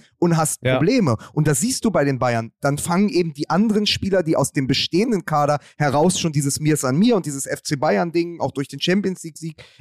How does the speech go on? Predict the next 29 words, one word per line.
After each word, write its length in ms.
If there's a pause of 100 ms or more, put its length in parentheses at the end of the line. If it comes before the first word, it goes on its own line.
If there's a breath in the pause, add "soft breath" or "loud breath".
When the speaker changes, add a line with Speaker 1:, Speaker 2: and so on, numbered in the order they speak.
Speaker 1:
äh, 80
entwickelt 480
haben, 160
wenn 140
die 200
wegbrechen, 680 (200 soft breath)
ist 160
ja 100
keiner 360
da, 200
der 140
die 120
Neuen 380
führt. 440 (260)
Und 200
dann 260
kriegt 400
auch 180
der 180
F 120
C 140
Bayern 440
unter 300
seinem 220
jungen 240
Trainer 320
Probleme. 460 (800)
Speaker 2:
Ja, 260 (120)
total. 440